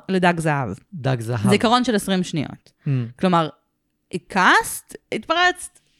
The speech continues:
Speaker 1: איזה לא כיף, אבל בואי אני אזכיר לך מה את יכולה לעשות במקום, לא להניח שהיא זוכרת.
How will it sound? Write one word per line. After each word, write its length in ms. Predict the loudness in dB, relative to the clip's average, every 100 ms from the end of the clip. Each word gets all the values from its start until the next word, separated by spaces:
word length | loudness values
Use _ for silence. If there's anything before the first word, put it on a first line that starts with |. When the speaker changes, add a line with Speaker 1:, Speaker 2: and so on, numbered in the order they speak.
| -20 _ _ -2
Speaker 1:
איזה 180 | 0 2
לא 100 | 2
כיף, 280 | 2 0 0 -6
אבל 200 | -4 -2
בואי 140 | -2
אני 180 | -2 -4
אזכיר 480 | -8 -12 -8 -6 -6
לך 160 | -6
מה 100 | -4
את 100 | -4
יכולה 220 | -4 -4 -4
לעשות 220 | -4 -6
במקום, 440 | -4 -4 -4 -2
לא 120 | 0 2
להניח 340 | 2 0 -6
שהיא 160 | -8 -12
זוכרת. 520 | -10 -10 -10 -10 -20